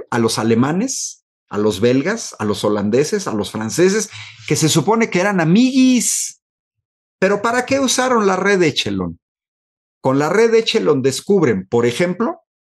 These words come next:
sobornos entre Brasil y la empresa anglo-francesa Airbus para la adquisición de aviones.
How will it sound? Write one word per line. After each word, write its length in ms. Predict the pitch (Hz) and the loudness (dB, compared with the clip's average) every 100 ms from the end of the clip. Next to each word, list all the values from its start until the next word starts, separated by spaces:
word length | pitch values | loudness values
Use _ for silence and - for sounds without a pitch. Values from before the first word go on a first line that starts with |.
| _ _ _ _ | _ _ _ _
sobornos 1200 | - - 135 120 151 170 170 208 254 - - - _ _ _ _ _ | -8 -2 0 2 4 2 0 -2 -4 -10 -16 -20 _ _ _ _ _
entre 460 | 127 117 113 120 113 | 0 2 2 0 0
Brasil 800 | 107 180 - - 220 240 320 339 _ - | 0 -4 -2 0 2 2 0 -4 _ -2
y 140 | 139 | 2
la 120 | 123 110 | 2 2
empresa 880 | 113 - 151 147 147 120 107 101 - - - _ - | -2 0 0 0 -4 -4 -4 -8 -12 -20 -20 _ -4
anglo-francesa 1200 | 147 170 156 139 - 117 113 - 151 151 165 - | -2 0 2 2 0 -2 -2 0 0 0 -4 -2
Airbus 720 | 139 131 120 151 254 - - - | 0 0 0 0 0 -6 -10 -6
para 180 | 113 | -2
la 100 | 110 | -2
adquisición 640 | 107 - 107 120 113 127 127 | -2 -4 -4 -4 -4 -2 0
de 100 | 113 | 0
aviones. 600 | 98 90 82 - - | -2 -6 -10 -16 -20